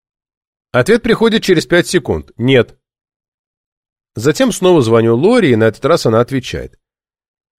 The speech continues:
Как же хорошо слышать ее голос. «Я вернулся на работу», говорю я, отворачиваясь от остальных, хотя они все равно заняты, склонившись к компьютерам. Лора говорит, что уже сама догадалась, она привыкла быть замужем за полицейским.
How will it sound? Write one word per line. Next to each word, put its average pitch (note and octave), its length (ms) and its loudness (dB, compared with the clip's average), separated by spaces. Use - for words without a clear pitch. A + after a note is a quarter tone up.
Как F3 200 -2
же A2+ 80 -8
хорошо C3+ 320 -2
слышать - 400 -8
ее F#2 160 -6
голос. - 440 -16
«Я A2+ 160 -6
вернулся A#2 460 -2
на A2+ 40 2
работу», B2 480 0
говорю A#2 400 2
я, A2 280 2
отворачиваясь A#2 580 0
от G#2+ 120 -2
остальных, C3+ 540 0
хотя B2+ 280 0
они C3+ 140 2
все - 140 -4
равно C#3+ 240 2
заняты, C3+ 360 0
склонившись A#2 520 -2
к - 20 -20
компьютерам. E2+ 580 -4
Лора F3+ 280 2
говорит, F#3 320 2
что - 140 -4
уже D3 160 0
сама C#3 280 0
догадалась, F#2 520 -2
она C3+ 140 2
привыкла C#3+ 440 0
быть G#2 180 -2
замужем A2+ 420 0
за F2+ 100 -10
полицейским. E2 680 -6